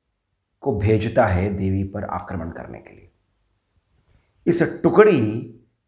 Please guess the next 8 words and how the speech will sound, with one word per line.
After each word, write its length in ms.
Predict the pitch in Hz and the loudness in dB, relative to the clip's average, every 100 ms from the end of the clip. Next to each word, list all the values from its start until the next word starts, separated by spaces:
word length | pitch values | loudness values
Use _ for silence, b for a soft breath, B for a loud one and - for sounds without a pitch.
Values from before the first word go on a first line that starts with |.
| - | -14
का 100 | 120 | -10
सेनापति 560 | - 120 160 139 135 | -2 0 2 2 2
नियुक्त 300 | 104 143 - | 2 2 0
किया 160 | 120 107 | 2 2
जाता 340 | 104 101 101 | 4 2 2
है 320 | 101 90 110 113 | 0 0 -2 4
दुर्माद 540 | 151 120 120 120 120 | 6 6 6 6 2
को। 460 | - 87 - - | -4 -8 -10 -20